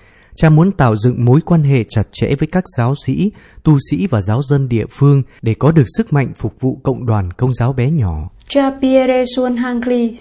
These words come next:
Speaker 2: sinh năm một nghìn chín trăm bảy mươi hai, thụ phong linh mục năm hai nghìn không trăm lẻ một và phục vụ tại Campos Takeo. Sau khi từ Pháp trở về với bằng cao học thành học của Học viện Công giáo Paris, cha làm cho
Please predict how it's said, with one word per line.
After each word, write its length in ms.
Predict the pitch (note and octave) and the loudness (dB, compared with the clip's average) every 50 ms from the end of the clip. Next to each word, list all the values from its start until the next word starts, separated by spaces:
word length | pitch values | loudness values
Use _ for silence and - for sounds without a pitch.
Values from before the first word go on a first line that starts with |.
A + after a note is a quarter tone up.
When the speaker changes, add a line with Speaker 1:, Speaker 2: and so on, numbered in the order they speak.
| - - | -4 0
Speaker 2:
sinh 140 | C#4+ C#4 C#4+ | 2 2 4
năm 140 | D4+ C#4+ | 4 2
một 160 | A#3 G#3 - F#3+ | 0 0 -2 -4
nghìn 200 | F#3+ F3+ F3 E3+ | -4 -4 -4 -6
chín 240 | - A3 B3+ C4+ | -6 -4 -4 -2
trăm 220 | C4+ D4 C4+ C4 A#3+ | -2 -2 -2 -2 -2
bảy 160 | G3 D#3 E3+ | -4 -4 -4
mươi 140 | G#3+ B3 B3 | -4 -6 -6
hai, 340 | A3 A#3 A3 G#3+ G#3+ G#3 G#3 - _ _ _ _ - | -6 -6 -6 -6 -6 -8 -10 -12 _ _ _ _ -10
thụ 160 | - G#3+ F#3 F#3 | -6 -4 -4 -4
phong 160 | - C#4+ C#4+ D4+ | -4 -6 -4 -2
linh 160 | D4 D4 C#4 | 0 0 2
mục 200 | B3 G3+ - - | 0 0 -2 -4
năm 180 | G#3+ B3 C4 B3 | -6 -6 -6 -6
hai 160 | B3+ C#4 C#4 | -4 -4 -4
nghìn 260 | B3+ A#3+ G3 E3+ E3 | -4 -4 -6 -8 -8
không 200 | - A3 A3+ A#3 | -8 -6 -6 -6
trăm 200 | A#3+ B3+ A#3 A3+ G#3+ | -6 -4 -6 -4 -6
lẻ 160 | G3+ F#3 G3 | -6 -6 -4
một 300 | A#3 A3+ G#3 F3 E3+ - - _ _ - _ _ - | -4 -4 -4 -4 -8 -10 -16 _ _ -20 _ _ -6
và 100 | - G#3 G3+ | -6 -4 -2
phục 180 | - G3+ G3 - | -2 -4 -2 0
vụ 160 | G#3+ G3+ F3 | 0 0 0
tại 180 | - - F#3 F3 | -2 -6 -8 -6
Campos 460 | - A#3+ A#3+ A#3+ A#3 A#3+ C4 D4 D4 - - | -6 -6 -6 -6 -4 -4 -4 -4 -6 -6 -8
Takeo. 520 | B3 A#3 A#3 A#3 - A#3 A3+ G#3+ G#3 G#3 G#3 _ _ _ _ _ _ _ _ _ - - | -6 -6 -6 -6 -6 -6 -4 -4 -4 -6 -10 _ _ _ _ _ _ _ _ _ -20 -20
Sau 240 | - - D4+ D4+ C#4+ | -12 -6 -4 -4 -4
khi 200 | - D4+ D4+ C#4+ | -2 -4 -4 -2
từ 100 | C#4+ G#3 | -2 -2
Pháp 240 | F3+ - A#3+ C#4 C#4+ - | -2 -2 -6 -6 -6 -4
trở 180 | - G3+ - A3 | -6 -4 -4 -4
về 240 | G#3+ A#3 G#3+ G3 | -4 -2 -4 -2
với 120 | F#3 A#3 C4 | -2 -4 -4
bằng 240 | B3+ A#3 G3+ F#3 F3 | -4 -4 -6 -8 -8
cao 180 | - B3+ C#4 C4+ | -6 -6 -4 -4
học 200 | B3+ G#3+ F#3 - - | -4 -6 -8 -8 -10
thành 200 | G#3 F#3 F3+ D#3+ | -10 -10 -10 -8
học 200 | G3 F3+ E3+ - - | -10 -10 -10 -8 -8
của 100 | F#3+ - | -8 -6
Học 220 | A#3+ G#3 - - | -6 -6 -6 -6
viện 200 | F#3+ F3+ - - | -6 -6 -6 -6
Công 220 | - A3 A3 A3 | -8 -8 -6 -6
giáo 200 | G#3+ A3 A3 B3+ B3+ | -6 -6 -6 -6 -6
Paris, 420 | B3+ A3 G#3+ G3 G#3 G#3 G3+ G3+ G3 - - _ _ - _ _ _ _ - | -6 -8 -6 -4 -4 -2 -2 -4 -6 -10 -20 _ _ -20 _ _ _ _ -4
cha 140 | - D4+ D4+ | -2 0 0
làm 260 | C#4+ B3 G#3 F3+ F3 | 0 0 -2 -4 -6
cho 140 | - B3+ C4 | -6 -6 -6